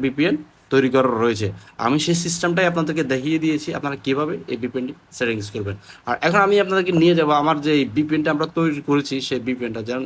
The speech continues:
দেখতে পাচ্ছেন ভিপিএন টেস্ট। এই ভিপিএন টেস্টটা আমি এখন কানেক্ট দেবো বন্ধুরা। কানেক্ট দেওয়ার পরে দেখবেন কিছুক্ষণ অক-, অপেক্ষা করার পর আমাদের এখানে ভিপিএনটি কানেক্ট হয়ে যাবে।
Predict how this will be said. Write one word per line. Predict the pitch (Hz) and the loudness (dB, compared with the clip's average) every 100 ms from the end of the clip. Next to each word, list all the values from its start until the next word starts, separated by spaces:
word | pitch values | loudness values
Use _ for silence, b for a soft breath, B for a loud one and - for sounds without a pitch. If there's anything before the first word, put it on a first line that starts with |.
| 120 | -8
দেখতে | 123 139 | -6 -2
পাচ্ছেন | 127 135 127 b _ 104 95 | -2 -4 -8 b _ -12 -2
ভিপিএন | 127 127 135 143 143 123 _ - | -2 0 0 2 0 -4 _ -2
টেস্ট। | 127 101 - B B - | 0 0 -4 B B 0
এই | 135 131 | 2 4
ভিপিএন | 160 170 175 170 | 4 4 4 4
টেস্টটা | 170 - 175 | 2 4 4
আমি | 156 151 | 4 2
এখন | 160 151 - - | -2 -4 -8 -2
কানেক্ট | 135 135 107 | 0 0 -2
দেবো | 110 110 104 | -2 -2 -2
বন্ধুরা। | 101 95 95 b _ | -2 -4 -10 b _
কানেক্ট | 147 180 180 | 0 0 2
দেওয়ার | 190 180 | 2 4
পরে | 190 180 170 | 4 4 2
দেখবেন | 147 151 - _ _ | 2 2 0 _ _
কিছুক্ষণ | 160 147 175 185 165 | 2 4 6 6 6
অক-, | 160 - 147 | 2 0 2
অপেক্ষা | 160 165 170 | 2 2 4
করার | 175 170 165 | 6 6 4
পর | 180 175 - | 2 2 -2
আমাদের | 143 156 160 | -2 2 2
এখানে | 151 170 196 175 123 | 2 2 0 -2 -2
ভিপিএনটি | 139 151 151 190 185 - - | 0 2 2 0 -4 -8 -2
কানেক্ট | 131 147 - | 0 0 -2
হয়ে | 131 127 117 | 2 4 4
যাবে। | 104 | 2